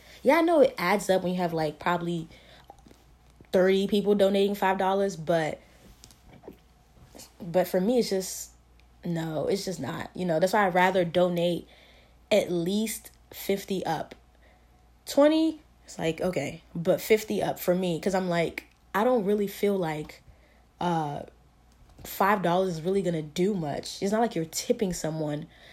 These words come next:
So, um, that's really what it is for this podcast. You know, like I'm saying, I'm not discouraging you. You know, be cautious and stuff. Oh, and a, another thing, an advice. Since twenty twenty, people are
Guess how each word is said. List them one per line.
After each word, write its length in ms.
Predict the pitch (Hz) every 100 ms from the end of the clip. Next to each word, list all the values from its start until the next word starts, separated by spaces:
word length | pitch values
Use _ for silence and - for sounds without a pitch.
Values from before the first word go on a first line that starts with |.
| - -
So, 400 | - 185 170 170
um, 500 | 170 170 160 160 170 - _ _ _ _ _ _ _ _ -
that's 240 | 247 415 -
really 220 | 226 233
what 140 | 185
it 120 | 170 165
is 160 | 165
for 100 | -
this 220 | 156 165
podcast. 640 | 165 165 165 - 165 160 170 - - -
You 140 | 180 185
know, 240 | 175 165
like 160 | 175 185
I'm 80 |
saying, 400 | 185 180 165 165 -
I'm 120 | 277
not 180 | 359 -
discouraging 600 | 180 - 170 175 180 185
you. 420 | 185 185 190 208 - - - - _ _ _ _ _ -
You 140 | 214
know, 480 | 202 190 180 190 226 175 156
be 400 | 226 254 254 247
cautious 800 | - 202 202 214 214 214 - - _ _ _ _ -
and 140 | 208
stuff. 380 | - 208 202 202
Oh, 220 | 214 170 -
and 140 | - 170
a, 200 | 151 -
another 460 | - 180 196 185 175
thing, 340 | 170 151 151
an 60 | 180
advice. 760 | 185 175 175 170 156 160 - -
Since 360 | - 175 160 -
twenty 260 | 202 208
twenty, 220 | 202 202 190
people 240 | 208 208
are 260 | - 156